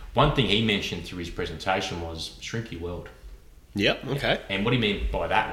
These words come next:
Speaker 1: was, um, associate with people that will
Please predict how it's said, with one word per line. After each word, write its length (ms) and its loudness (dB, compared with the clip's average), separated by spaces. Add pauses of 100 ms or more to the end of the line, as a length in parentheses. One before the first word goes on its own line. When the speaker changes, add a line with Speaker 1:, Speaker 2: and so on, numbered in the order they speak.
Speaker 1:
was, 220 4 (1400)
um, 520 -2 (720)
associate 560 4
with 160 -8
people 440 -4 (1040)
that 340 0
will 80 -8